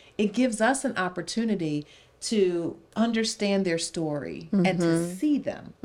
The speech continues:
Speaker 1: which is
Speaker 2: Mm-hmm.
Speaker 1: really important.
Speaker 2: Yeah.
Speaker 1: Um, another thing he talked about was being involved in the narrative change work.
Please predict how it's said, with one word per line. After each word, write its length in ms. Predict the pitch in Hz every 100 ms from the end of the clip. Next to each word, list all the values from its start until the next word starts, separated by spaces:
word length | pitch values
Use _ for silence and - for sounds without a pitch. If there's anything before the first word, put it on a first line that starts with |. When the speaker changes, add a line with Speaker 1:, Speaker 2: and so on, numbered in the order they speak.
| 175 147
Speaker 1:
which 140 | 170 156
is 120 | 156
Speaker 2:
Mm-hmm. 100 | 185
Speaker 1:
really 240 | 381 339 190
important. 520 | 175 175 - - - - -
Speaker 2:
Yeah. 240 | 165 - 196
Speaker 1:
Um, 260 | 190 175 175
another 380 | 202 220 339 330
thing 160 | 247
he 80 | 180
talked 320 | 180 185 175
about 320 | 180 160 151 175
was 240 | 160 156 - _ _ -
being 460 | 170 233 262 277 -
involved 720 | 220 214 190 180 180 180 180
in 100 | 175
the 60 | 165
narrative 560 | 156 170 180 180 165 165
change 720 | - - 190 180 170 160 143
work. 340 | 139 120 -